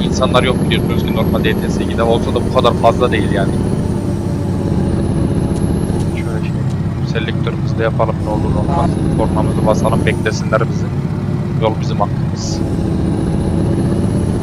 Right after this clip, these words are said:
Garajı şöyle yavaş yavaş alalım arkadaşlar. Yola vitesi yediye takıp yola başlayalım. Yayalara da yol vermedik ama neyse, cezayı keserler artık zaten.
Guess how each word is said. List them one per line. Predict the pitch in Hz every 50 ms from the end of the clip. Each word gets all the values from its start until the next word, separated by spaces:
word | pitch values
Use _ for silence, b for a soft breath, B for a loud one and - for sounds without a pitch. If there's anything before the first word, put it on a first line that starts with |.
| - - - -
Garajı | 107 104 107 110 107 107
şöyle | 104 104 107 107 107 107
yavaş | 110 110 110 110 107 - -
yavaş | 104 104 107 -
alalım | 107 110 113 113 110 110 107
arkadaşlar. | 101 101 101 101 98 101 - - 98 104 117 - - - - - - - - - - - - - -
Yola | 110 113 117 117 127 - - - - - - - - - - B B B B - - - -
vitesi | - - 127 123 110 - 135 123
yediye | - 120 123 113 117 117 -
takıp | - 135 135 - - - - - - - - - - -
yola | 120 120 123 120
başlayalım. | 123 117 117 - - 117 113 110 92 90 -
Yayalara | - 117 127 131 131 127 131 131 131
da | 131
yol | 131 131 131 127
vermedik | 131 135 135 - - 160 151 135
ama | 127 110 113 113
neyse, | 120 120 120 - -
cezayı | - 120 117 120 123 123 120
keserler | - - - 120 123 120 120 117
artık | 113 110 - -
zaten. | 92 107 101 - 98 98